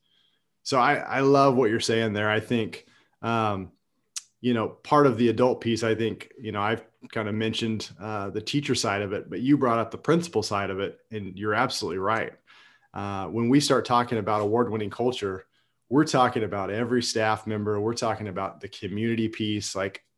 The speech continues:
everybody that potentially touches kids' lives needs to be on the same page, operating from the same mindset.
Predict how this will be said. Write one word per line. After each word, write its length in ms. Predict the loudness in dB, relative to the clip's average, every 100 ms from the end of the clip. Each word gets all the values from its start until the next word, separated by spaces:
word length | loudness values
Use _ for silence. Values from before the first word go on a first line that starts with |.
| -12
everybody 540 | -4 4 4 6 4
that 220 | 4 -2 -6
potentially 580 | -10 -2 -2 0 0
touches 480 | 0 -2 -4 -2 -4
kids' 280 | -2 -2 -2
lives 640 | -2 0 0 0 -4 -6 -10 _ _ _ _
needs 360 | 0 0 2 -2
to 100 | -4
be 380 | -2 -2 -2 -6 -6
on 200 | -4 -2
the 80 | -4
same 400 | -2 0 0 -2
page, 560 | -4 -8 -8 -16 -20 _ _
operating 480 | -4 -2 2 2 2
from 140 | -2
the 120 | -4 -4
same 380 | -4 -2 -2
mindset. 580 | -2 -4 -6 -8 -12 -14